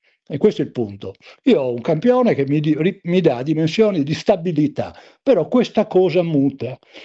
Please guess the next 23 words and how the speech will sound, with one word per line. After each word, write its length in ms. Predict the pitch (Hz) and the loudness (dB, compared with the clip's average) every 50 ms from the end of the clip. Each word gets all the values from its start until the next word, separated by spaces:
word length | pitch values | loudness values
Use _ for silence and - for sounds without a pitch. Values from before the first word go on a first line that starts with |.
| - _ - | -20 _ -2
Allora 320 | - 233 226 214 185 139 | 2 2 4 4 2 2
posso 340 | - - 220 180 - - 160 | 0 0 0 0 0 0 0
ragionevolmente 840 | 135 135 131 120 156 160 170 196 202 190 202 214 202 - - 139 131 | 2 2 2 2 0 0 0 0 0 0 2 2 0 0 0 -2 -2
pensare 760 | - 247 254 220 - - - 143 131 151 160 175 180 165 - | 0 2 2 2 2 2 0 0 2 2 2 2 0 0 -2
che 340 | - - 156 165 170 160 - - _ _ _ _ - | 0 2 2 2 2 0 -4 -12 _ _ _ _ -2
la 180 | 208 180 143 | 0 0 0
tendenza 640 | - 202 190 160 156 151 151 135 135 127 - 147 131 | 2 0 0 2 2 2 2 2 2 0 -2 -4 -4
sia 220 | - - 135 117 - | -2 -2 -4 -4 -2
questa. 460 | - 139 127 117 110 - - 135 113 | -2 0 0 0 0 -2 -4 -8 -6
Se 100 | - - | 0 2
la 100 | 196 151 - | 2 2 2
tendenza 500 | - 202 196 185 214 208 165 - - 202 | 2 0 2 2 2 0 0 -2 -4 -4
è 80 | 220 220 | -4 -4
questa, 540 | - 147 135 131 113 - - 190 180 151 - - - - - - _ _ | -2 0 0 0 0 -2 -2 -4 -4 -4 -6 -18 -20 -20 -20 -20 _ _
è 160 | - 220 175 | 0 2 2
una 260 | 160 147 139 143 131 135 | 2 2 0 -2 -4 -4
tendenza 720 | - 240 254 226 190 156 127 117 120 117 - - 196 160 | -2 0 0 2 2 2 2 0 0 -4 -4 -4 -6 -6
che 160 | 165 - 202 | -2 -2 -2
vede 400 | 208 190 151 127 123 139 160 170 156 | 0 2 2 2 2 2 2 2 2
rovesciarsi 880 | 147 175 196 190 180 135 - - - 143 127 123 113 - - - 170 - | 4 2 2 2 0 -2 -2 0 0 0 0 -2 -6 -8 -8 -8 -8 -6
proprio 340 | - 165 165 165 147 139 | -6 -6 -6 -4 -4 -2
in 60 | 135 139 | -2 -2
maniera 500 | 139 139 151 165 160 156 135 123 113 | -2 0 0 0 2 2 0 -2 -4